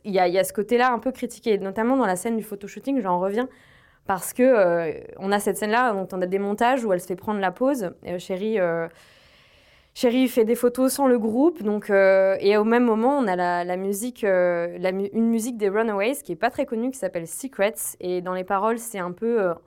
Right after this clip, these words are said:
on parle un langage codé, on vit dans une double vie, euh, secrets, secrets,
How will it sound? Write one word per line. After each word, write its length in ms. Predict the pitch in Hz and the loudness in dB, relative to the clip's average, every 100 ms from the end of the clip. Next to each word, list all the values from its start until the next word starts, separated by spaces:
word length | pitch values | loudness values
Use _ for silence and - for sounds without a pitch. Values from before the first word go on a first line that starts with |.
| _ _ _ | _ _ _
on 120 | 202 | -8
parle 200 | 202 226 | -2 0
un 80 | 220 | 0
langage 440 | 190 190 185 185 - | -2 -4 -4 -4 -6
codé, 680 | 196 185 214 233 240 247 240 | -6 -4 -2 0 0 0 -2
on 140 | 202 | -4
vit 160 | 208 226 | -6 -4
dans 180 | 196 196 | -6 -8
une 160 | 196 | -8
double 240 | 196 185 196 | -10 -10 -10
vie, 560 | 196 214 240 247 254 - | -10 -8 -4 -4 -4 -6
euh, 120 | 180 | -6
secrets, 420 | 180 - 202 214 | -6 -12 -8 -6
secrets, 440 | 208 - 185 220 | -6 -10 -4 -2